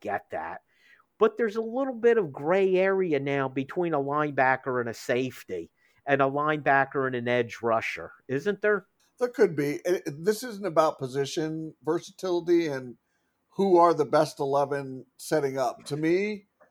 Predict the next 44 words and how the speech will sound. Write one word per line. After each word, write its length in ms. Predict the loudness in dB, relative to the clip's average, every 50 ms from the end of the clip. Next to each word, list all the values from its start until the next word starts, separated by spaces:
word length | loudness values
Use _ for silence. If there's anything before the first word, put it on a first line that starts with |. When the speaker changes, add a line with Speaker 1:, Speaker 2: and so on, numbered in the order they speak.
| _ _ _ _ _ _ _ _ _ _ _ 2 6
Speaker 2:
th-, 160 | 6 6 6
this 280 | 4 4 4 4 4 2
is, 340 | -6 -8 -8 -10 -12 -14 -18 _ _ _ _ _ _ _ _ _ -2 -2
uh, 80 | -2 -2 0
there's 260 | 4 6 6 6 6
some 160 | 2 -2 -2
foreshadowing 680 | 2 4 4 4 4 4 4 4 6 6 4 2 -2 -4
in 100 | -6 -8
this, 260 | -10 -12 -12 -12 -8 -4
in, 160 | -2 -2 -2 0 0
in 120 | 0 2 6
my 180 | 6 6 6
opinion. 420 | 6 4 2 0 0 0 -4 -6 -6 -6
And, 180 | -6 -6 -6 -8 _ _
and 180 | -4 -4 -2 -2
we 160 | -2 -4 -4
joke, 400 | 0 4 6 8 8 6 4 2
right? 200 | 0 0 0 0 -2
That, 200 | -2 -4 -4 -4 -2 0
like, 260 | 2 2 2 0 -2 _ _ _ _ _ _ _ -2
Penn 180 | 0 0 2
State 160 | 4 4 6 6
has, 180 | 4 2 0
what, 180 | -2 -8 -10 -12 _ _
sixteen 500 | -4 -2 -2 -2 -2 -2 -2 -2 -2 -2
starters 440 | 0 4 6 6 6 6 4 4 4
on 160 | 4 4 2
defense, 420 | 0 0 0 -2 -6 -10 -10 0 4
maybe 260 | 6 6 6 4 2
fifteen, 440 | -2 -2 -2 -2 -2 -6 -6 -6 -6
sixteen, 440 | -8 -8 -8 _ -8 -8 -6 -4
whatever. 360 | -2 -2 -2 -2 -4 -8 -10 -14 -20 _ _ _ _ _ _ _ _ _ _ _ _ _
That's 340 | -2 2 2 2 2 0 -2
not 240 | 2 4 6 6 6
a 60 | 4
problem. 480 | 2 0 0 2 2 2 2 0 -6 -8 _ _ -18
I, 60 | -18 -18 _ _ -6
this 300 | 2 4 4 6 4 2
is 120 | -4 -4
splitting 400 | -6 -4 -2 -2 -2 0 -2 -2
hairs 360 | -2 0 0 0 0 0 -2
a 40 | -2
little 280 | -4 -4 -4 -4 -4 -6
bit, 240 | -6 -8 -8 -10